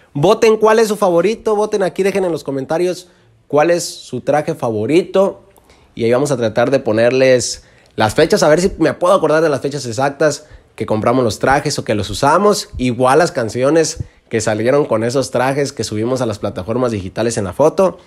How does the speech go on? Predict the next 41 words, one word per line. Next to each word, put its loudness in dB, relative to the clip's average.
Así -8
que 4
estén 0
pendientes 2
de 0
lo -4
que -8
se -8
viene -2
en -2
este -4
séptimo -4
aniversario. 2
Y, 4
amigos, 2
califiquen -2
aquí -2
en 2
los -2
comentarios -4
cuál -2
es -4
su -12
traje -8
favorito. -10
Ahí -6
les -4
dejamos. -4
Gracias -4
por 2
acompañarnos -4
estos -6
siete -4
años -2
de 2
música -2
de 0
sus -10
amigos -6
de -6
La -8